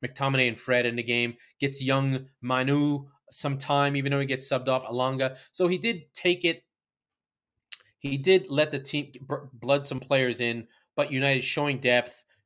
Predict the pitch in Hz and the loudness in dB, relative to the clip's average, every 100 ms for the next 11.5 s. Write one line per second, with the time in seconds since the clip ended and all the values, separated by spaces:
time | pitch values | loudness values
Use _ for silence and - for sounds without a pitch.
0 | _ - 135 143 135 127 127 - 127 117 | _ -6 -2 -2 0 -2 -4 -4 -4 -2
1 | 117 107 - - 117 117 - _ - 151 | -4 -6 -8 -10 -6 -6 -8 _ -6 -4
2 | 180 170 160 151 143 151 143 139 139 139 | -2 0 0 0 -2 -4 -4 0 0 0
3 | 139 135 123 127 139 117 104 - 175 180 | 0 -2 -2 -2 0 -2 -6 -10 -6 -4
4 | 180 - - - - 160 - 202 - - | -6 -10 -20 -12 -8 -8 -10 -16 -14 -6
5 | 120 120 117 - _ - - 131 123 113 | -4 -4 -8 -16 _ -14 -8 -6 -4 -6
6 | 110 113 110 110 80 _ _ 101 - 107 | -6 -6 -6 -8 -10 _ _ -14 -10 -8
7 | 104 - 110 104 98 - 107 90 92 _ | -10 -10 -10 -8 -10 -10 -12 -12 -16 _
8 | - 113 117 117 117 110 113 113 - 107 | -12 -6 -4 -2 -2 -4 -6 -6 -10 -8
9 | 113 113 113 - - 123 95 - - - | -8 -2 -2 -2 0 2 2 -4 -12 -8
10 | 101 92 _ _ _ - 127 - 120 110 | -8 -8 _ _ _ -8 -6 -4 -4 -6
11 | 101 120 113 110 | -2 -2 0 -2